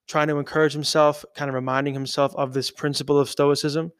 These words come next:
we see he's connecting this idea of sanity to this idea of control,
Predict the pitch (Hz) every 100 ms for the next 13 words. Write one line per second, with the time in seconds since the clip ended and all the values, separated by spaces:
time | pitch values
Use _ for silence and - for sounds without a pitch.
0 | - - - - 143 - - 160 135 139
1 | - 147 139 143 135 127 - 131 139 127
2 | - 147 135 135 120 113 - _ _ -
3 | 147 131 139 127 131 123 - 120 - 120
4 | 123